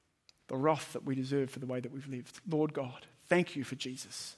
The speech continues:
Help us to remember continually our identity being in him, through him, and for him. That we are not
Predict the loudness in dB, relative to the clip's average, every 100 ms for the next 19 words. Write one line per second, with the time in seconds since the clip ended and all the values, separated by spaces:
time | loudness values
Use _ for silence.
0 | -20 _ _ _ _ _ _ _ _ _
1 | _ _ _ _ _ -4 8 8 8 2
2 | 4 8 6 6 2 2 4 6 6 6
3 | 6 6 6 4 6 4 4 4 4 4
4 | 2 4 2 2 -2 -6 -20 -20 _ 0
5 | 6 6 6 2 2 0 2 4 4 2
6 | -4 -8 -18 _ _ _ _ _ _ _
7 | _ -6 2 4 6 6 4 2 -2